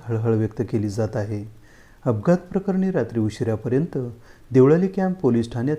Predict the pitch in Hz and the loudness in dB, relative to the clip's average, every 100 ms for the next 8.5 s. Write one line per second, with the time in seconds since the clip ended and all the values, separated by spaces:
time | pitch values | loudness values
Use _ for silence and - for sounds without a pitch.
0 | - 120 117 117 135 131 117 127 127 120 | -4 -6 -2 -2 0 -2 -2 -4 -6 -6
1 | 107 107 110 110 107 - 123 123 - - | -2 -2 -2 -2 -4 -8 -12 -14 -20 -20
2 | - - - - 165 165 185 139 110 113 | -20 -20 -20 -2 2 2 2 2 0 0
3 | 135 160 120 113 110 117 110 113 151 123 | -2 0 -2 -2 -2 -2 -2 -2 -2 -2
4 | 110 - - - 160 185 185 151 113 110 | -4 -12 -20 -2 2 2 2 0 0 -2
5 | 143 127 107 110 113 117 120 98 110 107 | -4 -2 -2 -2 -4 -4 -4 -6 -6 -8
6 | 110 - - - - - 131 127 175 196 | -10 -20 -20 -20 -20 -4 -2 0 0 2
7 | 185 175 185 - 113 - 117 113 113 110 | 0 0 -2 -2 -4 -2 0 0 -2 -2
8 | 113 - 143 101 | -2 -2 -4 -4